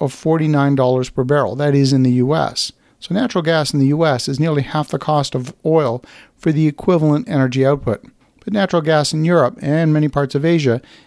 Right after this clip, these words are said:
is being priced at thirty-three dollars per million B T U, or the equivalent of a hundred and eighty-four dollars a barrel. The implications for the economy in Europe are extreme,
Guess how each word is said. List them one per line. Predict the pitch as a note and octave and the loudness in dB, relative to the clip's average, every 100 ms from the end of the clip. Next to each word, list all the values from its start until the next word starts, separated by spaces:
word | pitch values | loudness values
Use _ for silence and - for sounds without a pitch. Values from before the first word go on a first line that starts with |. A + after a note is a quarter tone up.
| _ | _
is | F3 | -8
being | D3+ D#3+ | -4 -2
priced | C#3 D#3+ - | -2 -2 -2
at | D3 - | -6 -2
thirty-three | D3 C#3+ - F3+ E3+ | -2 -2 -4 -2 2
dollars | D3 B2+ B2+ | 2 2 0
per | - C3+ | -2 0
million | C3+ B2+ B2 | 2 4 2
B | B2 | 0
T | B2+ C#3 | 0 0
U, | C3+ A#2+ - | 2 0 -4
or | - C3 | -4 0
the | |
equivalent | C3 C3 D#3+ D3 C3+ C3 | -2 0 0 2 0 0
of | B2 | -2
a | |
hundred | A2+ C#3 C3 B2+ | -4 -2 0 2
and | C3 | 2
eighty-four | D3+ D#3 C#3+ B2+ | 2 0 0 0
dollars | A#2+ A#2+ A#2+ A#2+ | 2 0 0 -2
a | |
barrel. | B2 D3 B2 G2 _ _ _ _ | 0 2 2 -2 _ _ _ _
The | - | -2
implications | D#3+ E3 C#3+ F#3 G3 - C3+ | -2 -2 -2 0 0 -2 -4
for | - | -2
the | C3+ | 0
economy | C3+ - F3 E3+ D3 C3+ | 0 -2 -2 0 2 2
in | C3 | 4
Europe | D#3+ C#3 A#2+ | 4 2 0
are | B2 | -2
extreme, | B2 - - E3 C3 G#2 | -2 -4 -2 2 2 -2